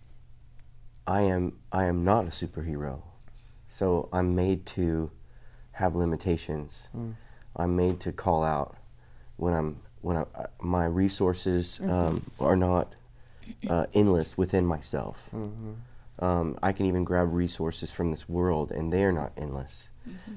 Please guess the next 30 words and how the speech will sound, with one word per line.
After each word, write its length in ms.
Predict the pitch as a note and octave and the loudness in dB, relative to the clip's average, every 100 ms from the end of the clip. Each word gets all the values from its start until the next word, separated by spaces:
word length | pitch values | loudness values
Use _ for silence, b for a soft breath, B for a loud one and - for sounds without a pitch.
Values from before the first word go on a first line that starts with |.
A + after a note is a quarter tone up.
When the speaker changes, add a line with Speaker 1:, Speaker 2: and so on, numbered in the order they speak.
| - | -2
Speaker 1:
The 120 | F2+ | 2
only 280 | F2+ F#2 E2 | 2 2 0
place 400 | - - F2 - | -4 -2 -2 -2
to 80 | D2+ | -4
grab 360 | E2+ D#2+ E2 - | 0 2 0 -2
endless 340 | E2 F2 - | 0 2 2
resources 840 | F2+ F2+ - D#2 D#2+ E2+ D#2 - - | 0 2 2 0 0 -2 -2 -4 -6
is 320 | D#2 E2 D2 - | -4 -2 -2 -4
in 400 | E2 E2 D#2+ D2+ b b b b b b | -2 0 -2 -4 b b b b b b
Jesus, 640 | - E2+ F#2+ E2 D#2 - - | -2 4 6 4 2 2 2
his 220 | E2+ D#2+ | -2 2
work, 380 | F2 F2 D#2 - | 6 6 6 0
his 140 | D#2+ | -6
death, 260 | - F2 E2 | 4 4 4
his 120 | - | 0
resurrection, 800 | E2+ E2+ D#2 E2+ - E2+ D#2 D#2+ - | 0 2 4 2 2 -4 -4 -4 -6
the 120 | - | -8
Father's 380 | E2 F2+ E2+ E2 | -2 2 2 0
promises 720 | - - F2 E2+ D#2 D#2+ D#2+ E2 | -2 2 2 2 0 -2 -2 -2
that 60 | |
he's 140 | E2 - | -6 -4
gonna 180 | D#2+ | -2
Speaker 2:
Yeah. 60 | D#2+ | 0
Speaker 1:
meet 200 | F2 E2+ | 0 2
us. 260 | E2 - - B B B B B B B - | 0 -4 -12 B B B B B B B 2
And, 680 | F#2+ F#2+ F2 E2+ E2+ - - | 6 8 8 4 0 -6 -2
um, 400 | F#2 F#2 F2 E2 | 2 4 4 0
so 180 | - G#2+ | 0 4
my 180 | G2 G#2 | 6 8
limitations, 1040 | G2+ G2+ F2 G#2 A#2 - F#2+ D#2+ D#2+ - | 8 6 2 4 4 6 4 2 -2 -6